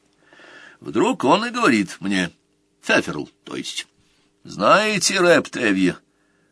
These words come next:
дочери у вас очень удачные". "Серьезно", отвечаю, "спасибо за добрую весть. Им было, говорю, в кого уродиться". "Одна", продолжает он, "старшая и вовсе умница, человек в полном смысле слова.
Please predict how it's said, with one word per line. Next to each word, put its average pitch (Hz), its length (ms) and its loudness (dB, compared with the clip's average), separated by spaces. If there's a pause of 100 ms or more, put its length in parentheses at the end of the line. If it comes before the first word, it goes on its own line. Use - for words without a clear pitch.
(160)
дочери 160 520 4
у 175 60 8
вас 156 200 6
очень 147 260 0
удачные". 120 760 4 (480)
"Серьезно", 104 920 0
отвечаю, 90 640 0 (320)
"спасибо - 680 -2
за 196 180 -4
добрую 143 440 -4
весть. 73 440 -6 (340)
Им 131 320 -2
было, 123 300 6
говорю, 135 260 4
в - 140 -18
кого 107 400 0
уродиться". 87 560 -2 (640)
"Одна", 127 720 6
продолжает 90 680 0
он, 87 260 -4
"старшая 98 880 0 (120)
и - 120 0
вовсе 170 380 0
умница, 98 540 -2 (340)
человек 156 800 2
в - 180 -18
полном 160 380 2
смысле - 460 -4
слова. 101 360 -6